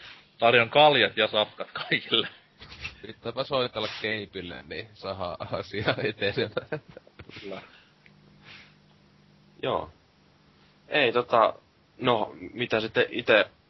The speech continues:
Speaker 3: tota noin, niin jos olisi nyt se yksi ainut vain valittava, niin tota, s-, ö, kyllä se, kyllä se varmaan menee kans tohon Mass Effectiin kuitenkin, koska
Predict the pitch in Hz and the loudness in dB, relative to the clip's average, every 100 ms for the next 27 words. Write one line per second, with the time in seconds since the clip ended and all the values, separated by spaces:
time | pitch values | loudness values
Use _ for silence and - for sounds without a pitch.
0 | _ _ _ - 92 98 92 92 92 90 | _ _ _ -12 -6 -4 -2 -2 -2 -2
1 | 90 - - 95 - 101 - - 113 110 | -4 -6 -4 -2 -2 -6 -8 -8 -8 0
2 | - 110 98 98 95 90 - - _ _ | 2 4 4 2 0 -6 -10 -16 _ _
3 | _ - - - - _ 95 98 98 95 | _ -20 -20 -20 -20 _ 0 2 2 2
4 | 98 92 - 87 90 90 85 87 - 87 | 2 0 -4 -2 -2 -4 -8 -8 0 0
5 | - _ - - - - _ - - - | 0 _ -20 -18 -18 -20 _ -14 -6 -4
6 | - - 82 113 107 101 98 - - 113 | -4 -4 0 2 4 4 2 -2 -6 -2
7 | 104 107 123 _ _ _ _ _ _ _ | 0 0 -4 _ _ _ _ _ _ _
8 | - - 127 123 143 139 135 127 123 117 | -16 -4 0 2 4 6 6 6 4 2
9 | 117 117 107 - 107 101 - 104 98 98 | 2 2 2 2 -2 -2 -2 -2 0 -2
10 | - - _ _ _ _ _ - - - | -4 -12 _ _ _ _ _ -18 -16 -4
11 | 104 101 - 90 92 - - 87 85 98 | 0 0 -2 -4 -4 -6 -10 -10 -8 -8
12 | 95 90 87 82 82 80 78 - 85 80 | -6 -6 -8 -8 -10 -8 -8 -4 0 -2